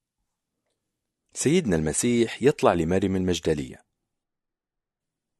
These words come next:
بعد ما سيدنا عيسى ناض من الموت في الصبح يوم الأحد، طلع في الأول لمريم المجدلية اللي طلع منها قبل سبعة جنون.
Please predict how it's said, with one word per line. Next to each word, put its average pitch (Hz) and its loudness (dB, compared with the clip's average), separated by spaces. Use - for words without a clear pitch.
بعد 185 4
ما 82 0
سيدنا 85 -6
عيسى 85 -2
ناض 87 -2
من 73 -8
الموت 98 -2
في - -14
الصبح 113 0
يوم 71 -4
الأحد، 90 -4
طلع 170 2
في - -8
الأول 95 0
لمريم 85 0
المجدلية 85 -4
اللي 95 -2
طلع 139 4
منها 85 -2
قبل 82 -2
سبعة 78 -2
جنون. 71 -8